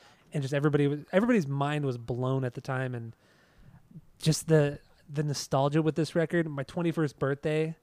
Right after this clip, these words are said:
I spent seeing the Mars Volta, the greatest show I've ever been to.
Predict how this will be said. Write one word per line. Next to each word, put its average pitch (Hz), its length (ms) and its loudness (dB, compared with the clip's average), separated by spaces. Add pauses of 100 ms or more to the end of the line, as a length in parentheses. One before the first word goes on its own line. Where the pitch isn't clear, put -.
(540)
I 147 100 0
spent 139 340 0
seeing 147 260 -2
the 143 60 -2
Mars 131 280 0
Volta, 135 560 -2 (280)
the 143 100 -4
greatest 143 300 4
show 160 100 2
I've 135 120 4
ever 131 160 0
been 123 220 -2
to. 143 280 0